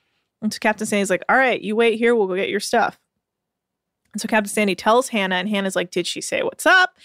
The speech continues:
She's like, "No, she didn't wanna talk. She just wants to leave."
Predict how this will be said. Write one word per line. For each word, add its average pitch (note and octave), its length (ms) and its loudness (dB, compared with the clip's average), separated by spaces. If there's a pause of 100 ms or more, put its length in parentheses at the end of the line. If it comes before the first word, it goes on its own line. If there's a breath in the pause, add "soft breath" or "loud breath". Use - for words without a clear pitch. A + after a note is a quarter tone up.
(240 loud breath)
She's E3 180 -10
like, - 140 -8
"No, C4+ 340 2
she - 140 -12
didn't G3 80 -2
wanna A3 100 0
talk. D#4+ 240 0
She - 140 -10
just G#3+ 100 -6
wants A3 220 -2
to G#3 40 -4
leave." - 180 -4